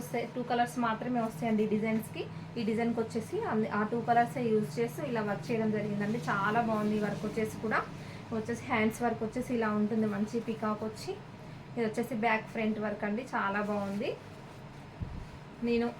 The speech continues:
ఈ నా, నా ఐడియా ఎలా ఉంది, నేను బ్లౌజెస్ ఎలా కస్టమైజ్ చేశాను అనేది కూడా కామెంట్ చేయండి. మీకు ఎవరికైనా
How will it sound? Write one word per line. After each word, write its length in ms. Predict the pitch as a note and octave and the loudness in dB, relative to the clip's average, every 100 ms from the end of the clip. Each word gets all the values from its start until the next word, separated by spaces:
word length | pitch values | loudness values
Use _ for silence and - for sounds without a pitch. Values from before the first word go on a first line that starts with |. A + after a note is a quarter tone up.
| A#3 | 0
ఈ 20 | A3+ | 2
నా, 60 | A3+ G#3+ - A3 | 4 4 2 0
నా 80 | A3+ A3 A3 | 4 4 6
ఐడియా 180 | A3+ A3+ A3 | 6 4 4
ఎలా 160 | A3 G#3+ G#3+ | 4 4 4
ఉంది, 160 | G#3 G#3+ | 4 6
నేను 140 | G#3+ G#3 | 4 4
బ్లౌజెస్ 340 | G3+ A3 A3 G#3 | 2 0 0 0
ఎలా 140 | G#3 G#3 | 0 -2
కస్టమైజ్ 420 | G#3+ A3 G#3+ G#3+ | -4 0 2 2
చేశాను 280 | G3+ G#3+ G3+ | 0 -2 -2
అనేది 200 | G3+ G#3 G#3+ | 0 0 0
కూడా 120 | A#3 A#3+ | 0 0
కామెంట్ 320 | G3 G#3 A3+ | 0 2 2
చేయండి. 360 | A#3+ A3 G#3 E4 - - - - | 2 2 2 0 -4 -10 -16 0
మీకు 160 | A#3 A#3 A3 | 0 2 2
ఎవరికైనా 420 | A3 A3 A#3 | 0 2 2